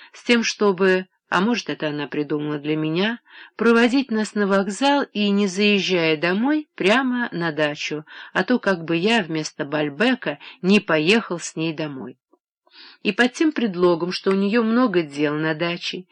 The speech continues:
и что времени у неё в обрез, а на самом деле для того, чтобы избавить меня от муки прощания, она даже решила не оставаться с нами до отхода поезда,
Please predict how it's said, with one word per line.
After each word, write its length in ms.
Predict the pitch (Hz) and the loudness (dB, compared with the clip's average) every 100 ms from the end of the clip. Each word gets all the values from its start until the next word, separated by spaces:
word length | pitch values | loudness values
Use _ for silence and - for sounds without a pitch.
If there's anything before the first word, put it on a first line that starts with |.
| - - - | -18 -10 -2
и 100 | 196 | 0
что 260 | - 226 | 4 4
времени 480 | 233 277 247 202 190 | 4 4 4 2 2
у 100 | 180 | 0
неё 320 | 170 160 160 | -2 0 -2
в 80 | 156 | 0
обрез, 680 | 185 151 143 143 185 - - - - | 0 0 -2 -2 -6 -10 -16 -20 -12
а 80 | - | -4
на 120 | 156 | -4
самом 380 | 151 190 185 151 | -2 -2 -2 -2
деле 420 | 147 151 139 135 - _ - | -2 -2 -2 -6 -12 _ -4
для 140 | 160 | -2
того, 240 | 170 175 180 | 0 0 0
чтобы 400 | - 170 160 - | -2 -4 -4 -2
избавить 760 | 185 165 165 220 202 175 - | -2 -2 -2 0 0 -2 -6
меня 360 | 165 165 165 151 | -8 -4 -4 -4
от 260 | 160 - | -6 -6
муки 300 | 170 175 - | -4 -4 -4
прощания, 1000 | 170 170 170 - - 160 139 131 151 185 _ _ - - - - | -6 -4 -2 -2 -2 -2 -4 -6 -10 -12 _ _ -20 -20 -10 0
она 240 | 214 277 | 4 4
даже 280 | 262 254 240 | 4 4 4
решила 540 | 233 - 285 269 247 - | 2 0 0 2 2 2
не 160 | 208 | 2
оставаться 760 | 226 208 - 214 233 254 - - | 2 0 0 2 2 -2 -4 -12
с 120 | - | -6
нами 300 | 214 233 220 | -2 0 0
до 220 | 180 202 | 0 2
отхода 420 | 208 - 220 202 226 | 2 0 -2 0 -2
поезда, 720 | - 196 147 131 - 113 | 2 2 2 -2 -8 -10